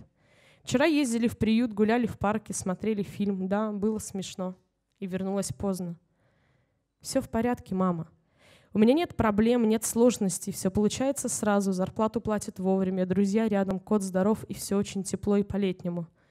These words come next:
Я поеду в отпуск, Турцию, Грецию, Тунис, Камбоджу, Крым или Таганрог.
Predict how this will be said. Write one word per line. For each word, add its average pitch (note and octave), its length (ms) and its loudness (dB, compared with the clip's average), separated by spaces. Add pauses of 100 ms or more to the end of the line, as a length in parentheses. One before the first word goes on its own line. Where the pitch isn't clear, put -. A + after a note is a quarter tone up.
(460)
Я A#3 140 -2
поеду B3+ 400 0
в G3+ 60 0
отпуск, A#3+ 440 -2
Турцию, G#3 460 -2
Грецию, G3+ 440 -2
Тунис, G3 400 0
Камбоджу, F3+ 600 -2
Крым F#3+ 300 -2
или F#3 200 -6
Таганрог. F3 600 -2